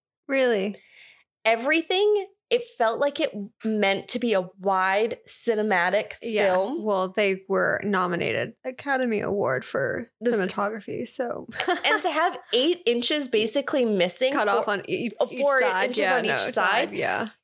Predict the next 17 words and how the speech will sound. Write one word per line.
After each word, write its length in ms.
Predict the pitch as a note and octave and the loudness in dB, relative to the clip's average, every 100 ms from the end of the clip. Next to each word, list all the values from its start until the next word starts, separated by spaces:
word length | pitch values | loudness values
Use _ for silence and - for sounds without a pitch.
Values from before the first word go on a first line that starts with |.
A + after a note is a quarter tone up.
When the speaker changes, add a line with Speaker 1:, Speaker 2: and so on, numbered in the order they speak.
| _ - | _ -6
Speaker 2:
You 240 | C4 C#4+ | -2 0
just 240 | D#4 D#4+ | 0 0
feel 200 | E4+ E4 | 0 0
so 300 | C#4+ - C4+ A#3 | 2 2 2 4
squished. 1000 | - - B3 G#3 A#3 F#3 E3+ - - - - | 2 0 -2 0 0 0 -2 -2 -2 -4 -4
And 200 | B3+ C#4 | -2 0
that 200 | D4 D#4 D4 | 2 0 0
isn't 420 | D#4+ D#4+ F#4 G#3+ | 0 0 0 -2
what 360 | G3 A#3 - | -2 -2 0
this 240 | A#3+ A#3 - | -2 -2 0
film 320 | A3+ F#4 F#3+ | 0 0 0
is. 280 | - - - | 0 0 0
Like, 180 | A#3 C#4+ | 0 0
this 240 | D#4 - - | 0 -2 -2
film 280 | C4 D4+ F4 | 0 2 2
is, 200 | G#3 F#3 | 0 2
like, 240 | F3+ F3 | 0 -2